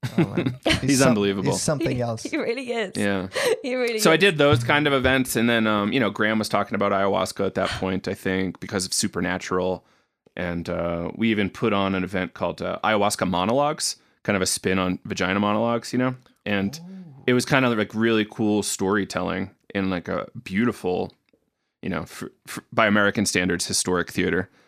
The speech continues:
Speaker 2: And, um, yeah, it was great. It was
Speaker 1: Great.
Speaker 2: just a really fun event and beautiful, and I got to meet a lot of folks.
Speaker 3: Oh,
Speaker 2: And, uh,
Speaker 3: wow.
Speaker 2: I was, like, hooked. Shortly after that, I moved to Colorado and had to do it all over again,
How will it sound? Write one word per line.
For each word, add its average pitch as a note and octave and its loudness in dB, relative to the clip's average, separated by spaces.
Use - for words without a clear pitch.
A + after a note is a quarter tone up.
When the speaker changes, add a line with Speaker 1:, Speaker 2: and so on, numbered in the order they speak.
Speaker 2:
And, F#2 0
um, F#2 -2
yeah, A2+ 2
it G2 0
was D3 -2
great. G#2+ -2
It G#2 -2
was A#2+ 0
Speaker 1:
Great. A#2+ -6
Speaker 2:
just A#2+ -4
a G2+ -4
really G2+ 0
fun G#2 -2
event G2 -4
and F2 -4
beautiful, G#2 -2
and E2+ -4
I F#2+ -4
got G#2+ -2
to - -6
meet G2+ 0
a G2+ -2
lot G#2+ 0
of G2+ -6
folks. - -4
Speaker 3:
Oh, E3+ -14
Speaker 2:
And, F#2 -4
uh, F#2 -2
Speaker 3:
wow. F2 -2
Speaker 2:
I F2 0
was, F#2+ -2
like, G2+ -4
hooked. - -2
Shortly C3+ 4
after A2+ 2
that, F#2+ 4
I F#2 4
moved F#2 0
to F2+ -12
Colorado E2+ -2
and F2+ -6
had F2 -6
to G2+ -20
do E2+ -6
it F2 -6
all B1+ -4
over C2+ -8
again, A1 -8